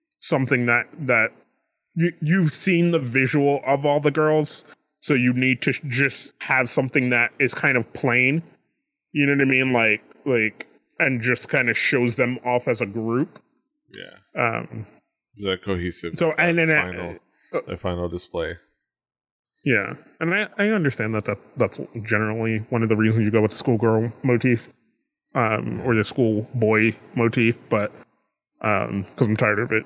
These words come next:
Speaker 1: in boy groups too. But it's just, yeah, it, it's, it is what it is. I, I, I like the song. I like their vocals. Like I said,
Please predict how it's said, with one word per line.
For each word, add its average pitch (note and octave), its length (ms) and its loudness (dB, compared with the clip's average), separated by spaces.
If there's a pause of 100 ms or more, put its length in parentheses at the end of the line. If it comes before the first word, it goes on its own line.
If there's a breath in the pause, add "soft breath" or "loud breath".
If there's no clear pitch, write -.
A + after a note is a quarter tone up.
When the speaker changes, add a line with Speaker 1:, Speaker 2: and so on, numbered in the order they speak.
Speaker 1:
in A#2 120 -2
boy - 160 -4
groups - 320 -12
too. - 140 -6 (440)
But D#3+ 240 2 (640)
it's G#3+ 140 0
just, - 300 0
yeah, E3 240 2 (180)
it, D3+ 180 0 (100)
it's, - 460 0 (120)
it E3+ 80 -2
is F3+ 140 -2
what F3+ 100 0
it C3+ 100 0
is. B2 240 0
I, D3 280 0
I, D3+ 340 0 (120)
I D3+ 120 2
like D3+ 260 2
the E3 80 0
song. C#3+ 300 0
I A#2 80 2
like C3 280 0
their C3+ 120 2
vocals. G#2+ 420 -2
Like E3+ 120 0
I E3 40 6
said, G#2 480 -2